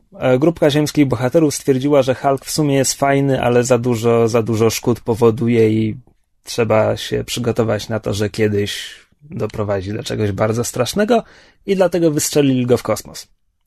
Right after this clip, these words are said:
Komiks zaczyna się, gdy Hulk dryfuje w rakiecie w kosmosie, e, i zamiast trafić na zieloną planetę pełną ten zwierzyny łownej i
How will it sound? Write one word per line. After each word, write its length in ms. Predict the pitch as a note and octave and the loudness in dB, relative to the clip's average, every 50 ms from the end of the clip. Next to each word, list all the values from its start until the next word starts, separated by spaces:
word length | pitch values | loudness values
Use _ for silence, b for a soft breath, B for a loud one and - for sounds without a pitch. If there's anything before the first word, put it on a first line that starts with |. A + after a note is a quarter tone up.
| _ | _
Komiks 340 | _ F3+ E3+ D#3+ D#3+ D3+ C#3 | _ -2 0 0 0 0 2
zaczyna 340 | C3+ C#3 B2+ - D3 C#3 C3 | 2 2 2 2 0 0 0
się, 160 | - - C3+ | 0 0 0
gdy 220 | B2+ A#2+ B2+ B2+ B2 | 0 2 0 0 0
Hulk 320 | - B2+ A#2+ A#2 A#2 A#2+ | 0 0 0 0 0 0
dryfuje 460 | A#2 B2 A#2+ - - A#2+ A2+ A2+ A2 | 0 0 0 0 2 2 4 4 4
w 60 | G#2+ | 4
rakiecie 380 | A2 A#2 - - A#2 - - G#2+ | 2 -2 -2 -2 -6 -4 -4 -8
w 60 | - | -8
kosmosie, 520 | - - - - E3 F#3 - - G3+ G3 F3+ - _ b b b b b b b b b b b b _ _ _ _ _ _ - | -10 -14 -6 -4 -2 -2 0 0 -2 -2 -2 -6 _ b b b b b b b b b b b b _ _ _ _ _ _ -8
e, 440 | - - A#2+ A#2+ A#2+ A#2+ B2 B2 B2 - _ _ | -2 2 2 4 4 4 2 0 -2 -6 _ _
i 180 | - D3+ D3 C#3+ | 0 2 2 4
zamiast 420 | B2+ D3 D3 C#3+ C#3 C3 - - | 4 2 2 2 2 0 -2 -2
trafić 520 | - D#3 C#3 - - C3 B2 - - - B2 | 0 0 0 0 0 -2 -2 -2 -4 -4 -2
na 380 | A#2+ B2 A#2 A#2 A#2 A#2 A2+ | 0 2 2 2 4 2 2
zieloną 480 | G#2 G#2+ B2 B2 B2 B2 B2 A#2+ A#2 A2+ | 2 2 2 2 4 2 2 2 2 0
planetę 640 | - - A#2+ A#2 A#2 B2 A#2 - - A#2 A2+ A2 | 0 0 0 2 2 2 0 2 2 2 2 2
pełną 580 | - - A#2 A#2 A2+ A2 A2 A2 A2 A2 A2 A2 - | 0 2 2 2 4 4 2 2 2 2 2 0 -2
ten 360 | - A#2 A2 G#2+ G#2+ G#2+ A2 B2+ C3 C#3+ - | -2 -2 -2 -2 -4 -6 -8 -10 -14 -12 -10
zwierzyny 560 | G#2 G#2+ A2 A2 A2+ G#2+ A2+ A2 G#2+ A2+ A2+ | -8 -4 0 0 2 4 4 2 2 4 4
łownej 680 | A2 A2 A2 G#2+ G2+ G#2 G#2+ A2 A2 A2 A2 A2 B2+ A#2+ | 4 4 4 4 2 2 2 2 2 2 2 0 -2 -4
i 240 | A2 G#2 G#2+ F3 | -4 -4 -6 -8